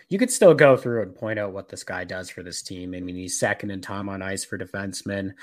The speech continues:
Uh, he's first in power play time. He, he plays a minute fifteen on average shorthanded for this team. Uh, like you said, he does it all.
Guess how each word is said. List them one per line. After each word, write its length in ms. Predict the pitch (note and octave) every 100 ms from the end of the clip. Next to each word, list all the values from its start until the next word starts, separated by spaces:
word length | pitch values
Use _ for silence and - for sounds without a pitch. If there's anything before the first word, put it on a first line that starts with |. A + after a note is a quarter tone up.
| - - - - -
Uh, 380 | G#2 G2 F#2+ E2+ _ _
he's 300 | - - G#2
first 360 | - B2 B2 -
in 120 | A#2
power 320 | - G#2+ A2
play 260 | G#2+ A2+ G#2+
time. 600 | G#2 A2 G#2+ G#2+ A2 A2
He, 100 | E2+
he 720 | G#2 F#2+ F#2+ G2 D#2+ F#2+ F#2+ -
plays 340 | A2+ A2 G#2
a 20 |
minute 340 | A2 A#2+ A#2+ -
fifteen 560 | - A2+ - A#2 A2+
on 180 | A2+ A2+
average 400 | A2 G#2+ A2+ G#2+
shorthanded 680 | - A#2 A2 G#2 A2+ A#2 A2
for 160 | - A2+
this 220 | A2 -
team. 440 | - A2 A2 G#2+ - - - - - _
Uh, 400 | G#2 G#2+ G#2 G#2 G2+
like 300 | C3+ C3+ -
you 60 |
said, 180 | - G#2+
he 140 | G#2
does 260 | B2 C3 C3
it 80 | B2+
all. 400 | A#2 A2+ A2+